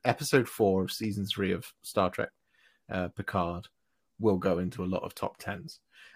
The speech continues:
And that's because it, Star, Star Trek as a, as a, as a thing has always been a idealized mirror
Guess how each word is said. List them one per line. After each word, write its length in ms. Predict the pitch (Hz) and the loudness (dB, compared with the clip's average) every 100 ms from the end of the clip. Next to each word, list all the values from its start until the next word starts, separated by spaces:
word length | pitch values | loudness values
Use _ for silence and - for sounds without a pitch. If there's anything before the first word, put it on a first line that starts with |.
| - | -4
And 120 | 131 | 2
that's 200 | 135 - | 2 2
because 540 | - - 113 90 92 - - | -6 0 2 2 0 -8 -4
it, 160 | 101 - _ _ _ _ _ _ _ _ | -4 -6 _ _ _ _ _ _ _ _
Star, 480 | - - 185 196 190 - | -4 6 8 8 4 -2
Star 300 | - 202 196 | 6 6 8
Trek 340 | 185 - - - | 8 8 6 2
as 120 | 127 | 2
a, 260 | 113 - 127 | 2 0 4
as 100 | 113 | 8
a, 200 | 110 - | 8 6
as 120 | 117 | 0
a 60 | 101 | -2
thing 400 | - 113 90 90 | 2 2 2 0
has 140 | 101 98 | -2 2
always 420 | 120 123 117 110 | 4 6 6 4
been 480 | - 104 95 98 104 _ _ | 4 2 2 -2 -8 _ _
a 280 | 98 95 92 - _ _ _ _ _ _ - - - | 0 2 0 -6 _ _ _ _ _ _ -20 -18 -2
idealized 1040 | 123 127 120 139 139 127 117 110 110 - - - _ _ _ | 4 4 8 10 12 10 8 4 2 -2 -12 -20 _ _ _
mirror 520 | 104 110 107 87 80 | 2 6 6 6 0